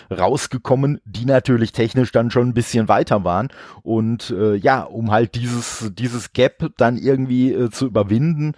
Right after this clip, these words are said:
hat halt, äh, Nintendo gesagt, okay, ne,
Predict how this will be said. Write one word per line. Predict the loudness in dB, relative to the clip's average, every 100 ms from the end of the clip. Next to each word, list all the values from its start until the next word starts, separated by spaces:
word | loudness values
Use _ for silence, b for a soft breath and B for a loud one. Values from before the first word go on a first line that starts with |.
| B B B
hat | -2 -2 2
halt, | 2 2 -4
äh, | -2 0
Nintendo | 0 0 0 0 -2
gesagt, | -2 0 0 -2 -6
okay, | -8 -2 2 2 2 -4 _ -6
ne, | -2 -2